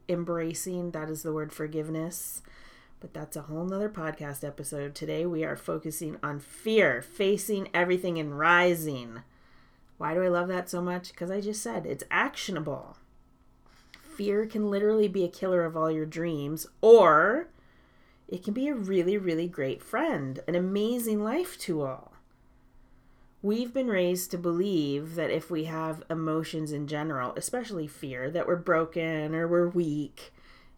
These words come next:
And, you know, <sighs> it's just not the case. Like, it isn't, it's not how it works. Fear is simply an emotion. It's, it doesn't make you who you are.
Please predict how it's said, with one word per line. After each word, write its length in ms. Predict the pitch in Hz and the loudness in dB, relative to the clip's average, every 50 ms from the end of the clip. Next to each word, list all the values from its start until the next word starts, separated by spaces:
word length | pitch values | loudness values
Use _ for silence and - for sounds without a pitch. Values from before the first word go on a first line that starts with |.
| - - | -20 -8
And, 140 | - 190 190 | -4 -2 -2
you 80 | 185 185 | 0 0
know, 500 | 185 185 185 185 180 180 180 180 - - - - - _ _ _ _ - | -2 -2 0 0 0 0 0 -2 -4 -6 -12 -20 -20 _ _ _ _ -16
<sighs> 480 | 175 180 - - - - - - - - | -14 -14 -14 -14 -14 -16 -16 -16 -12 -12
it's 180 | 196 202 208 | -10 -8 -4
just 180 | 226 233 220 220 | -4 -4 -2 -2
not 200 | 247 233 233 233 | -2 -2 -2 -2
the 60 | 233 | -4
case. 640 | 220 - 202 196 208 240 180 98 - - - - - | -6 -4 -2 0 0 2 0 -2 -4 -6 -6 -6 -4
Like, 220 | 160 160 156 - | -4 -4 -4 -4
it 120 | 185 175 180 | -4 -2 0
isn't, 420 | 185 185 190 190 185 180 180 - - _ _ _ - - - - - - _ _ - _ _ - _ _ _ | -2 -2 -2 -4 -4 -4 -4 -6 -8 _ _ _ -20 -20 -20 -20 -20 -20 _ _ -20 _ _ -20 _ _ _
it's 120 | - 180 196 | -14 -8 -4
not 160 | 220 214 214 | -2 0 2
how 180 | 220 220 214 180 | 4 4 4 4
it 60 | 165 | 6
works. 640 | 170 170 143 117 - - - - - - - - - - _ _ _ _ _ _ - _ _ _ _ _ - _ _ _ - | 4 4 4 2 -4 -6 -8 -6 -6 -6 -6 -8 -12 -18 _ _ _ _ _ _ -20 _ _ _ _ _ -20 _ _ _ -20
Fear 300 | _ - 185 175 175 180 | _ -6 -2 0 0 0
is 120 | 175 175 | 0 -2
simply 380 | - - 175 165 160 180 175 170 | -4 -4 -4 -4 -2 -2 -4 -2
an 80 | 165 160 | -2 -4
emotion. 640 | 160 156 147 143 151 170 165 - - 151 139 131 | -4 -4 -4 -2 -2 -2 -4 -4 -8 -10 -8 -8
It's, 240 | 131 - - - - | -10 -12 -12 -12 -10
it 220 | 165 - - 160 170 | -8 -8 -6 -4 -2
doesn't 320 | 170 165 175 175 - - | -2 -2 -2 -6 -6 -4
make 360 | 160 160 160 165 165 165 - | -4 -2 -2 -2 -4 -4 -6
you 120 | 170 160 147 | -6 -6 -4
who 140 | 156 156 | -4 -4
you 240 | 151 147 139 139 135 | -4 -4 -6 -6 -2
are. 500 | 151 165 151 120 101 104 - - - - | 0 0 0 0 -2 -6 -12 -16 -20 -20